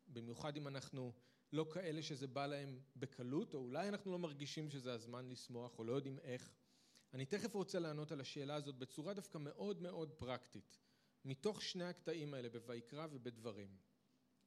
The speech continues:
אבל לפני זה, רק כמה דברים שאני רוצה להבהיר לגבי שמחה. יכול להיות שזה דברים שמעסיקים אתכם,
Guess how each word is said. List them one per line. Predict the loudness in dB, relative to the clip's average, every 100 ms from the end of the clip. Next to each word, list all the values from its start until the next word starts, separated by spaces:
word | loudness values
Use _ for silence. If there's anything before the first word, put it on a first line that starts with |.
| -20 -20 -20 -20 -2
אבל | 2 4
לפני | 2 2 0 2
זה, | 2 0 -2
רק | -4 -4
כמה | -2 -2
דברים | -4 -4 -4
שאני | -4 -4
רוצה | -4 -2 0
להבהיר | 0 0 0 0
לגבי | 0 -2 -2 -2
שמחה. | -4 -6 -6 -6 -6
יכול | -6 -6 -2 0
להיות | 2 2
שזה | 2 -2
דברים | -2 -2 -2
שמעסיקים | -2 -2 -4 -6 -6 -4 -4
אתכם, | -2 -4 -4